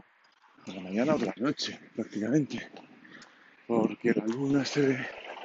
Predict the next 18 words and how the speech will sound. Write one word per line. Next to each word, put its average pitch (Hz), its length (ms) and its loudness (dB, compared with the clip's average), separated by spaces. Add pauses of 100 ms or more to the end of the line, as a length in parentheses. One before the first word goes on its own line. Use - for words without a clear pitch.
(920)
en 127 140 2
una 127 460 0
rayita 175 640 2 (1400)
y 127 200 4
el 113 400 4 (520)
cielo 127 240 4
está 113 260 -10
negro, 113 340 4
negro, 98 240 2
negro. 87 260 -4 (1000)
Un 123 280 2
pequeño 180 760 8
atisbo 127 360 8
de 120 100 8
luminosidad 117 560 4
en 95 60 -2
el 98 80 -4
horizonte 160 580 0